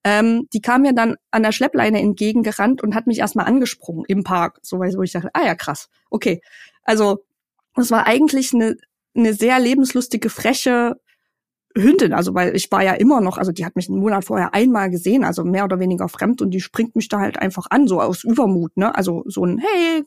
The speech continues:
krass, cool, hallo.“ Ähm, und da hat die quasi erst ihre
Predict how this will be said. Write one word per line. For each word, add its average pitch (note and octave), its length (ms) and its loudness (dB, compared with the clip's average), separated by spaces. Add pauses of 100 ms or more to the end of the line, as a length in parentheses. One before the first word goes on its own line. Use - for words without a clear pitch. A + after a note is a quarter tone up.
(160)
krass, E4+ 300 -2 (100)
cool, C#4+ 340 0
hallo.“ C4+ 560 -2 (480)
Ähm, G3 460 0 (920)
und G#3 280 0
da G#3 300 2
hat A3+ 180 -2
die A3 80 0
quasi G3+ 480 -4
erst G#3 320 -4
ihre G3 460 -2